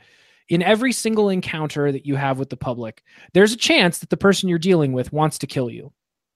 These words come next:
And okay, that may be true, but that's also true of the general public. I mean, I can walk around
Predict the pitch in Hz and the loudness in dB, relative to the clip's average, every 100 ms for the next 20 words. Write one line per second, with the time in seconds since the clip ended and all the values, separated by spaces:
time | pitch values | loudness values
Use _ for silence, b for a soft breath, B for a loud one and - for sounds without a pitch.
0 | _ _ _ _ _ 294 294 - 165 180 | _ _ _ _ _ 2 2 4 4 4
1 | 220 180 139 120 - 117 113 160 - 415 | 2 2 0 -4 -10 -10 -10 -8 -2 -2
2 | - 370 - 294 - 285 262 214 202 240 | 2 0 2 0 2 2 4 2 2 4
3 | 247 - - 247 117 - 185 240 262 302 | 4 4 2 2 0 -4 -6 -4 -2 0
4 | 226 220 220 196 208 226 220 | 2 2 4 4 4 6 4